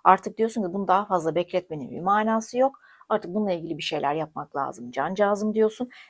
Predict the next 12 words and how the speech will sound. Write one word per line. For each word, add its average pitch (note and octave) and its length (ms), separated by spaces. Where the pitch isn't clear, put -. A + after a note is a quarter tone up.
Ve F#3+ 140
bu A#3 100
doğum A3 320
gerçekleşiyor. D#3 1000
Beklediğin F3 520
zaman D3+ 380
artık D3 360
geliyor C3+ 280
gibi D3 220
gözüküyor A#2 380
sevgili E3 360
yaylar. F3+ 420